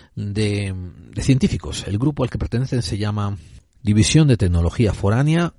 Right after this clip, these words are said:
o División de Tecnología Extranjera. Entran dentro del hangar, escoltados a su vez por representantes de las Fuerzas Aéreas,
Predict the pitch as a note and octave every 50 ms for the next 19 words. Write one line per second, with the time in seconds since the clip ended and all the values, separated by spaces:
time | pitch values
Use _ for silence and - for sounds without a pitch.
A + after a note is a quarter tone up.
0 | _ - D3 D3+ D#3+ F3+ F3+ - - F#3 E3 C#3+ - A#2+ G#2+ G2+ F#2 F2 - -
1 | G#2+ G2 F#2 F2+ - - - - F#2+ F#2 F#2+ - - B2+ G#2 E2 D#2+ - - -
2 | - - - - - - - C#3+ C3+ - A2+ A2 A2 A2 G2+ F#2+ G2 F#2 F#2 F2
3 | F2 F#2+ G#2 A2+ B2+ C#3+ D3+ D3 - - - - - - - - - - - G2
4 | F2+ A#2+ A#2+ G#2 E2+ D#2 - - - - - - - - - F2+ G2+ A2 G2 E2
5 | - - - - - - G2 F2+ F2+ E2+ - F2+ - G#2 G2 F2+ G2 F#2+ F#2 F2
6 | - F#2 F2+ E2+ - - - - - G2+ F2 - G2+ - - A#2 B2 D3 D3 D#3
7 | D#3+ F3 E3 - -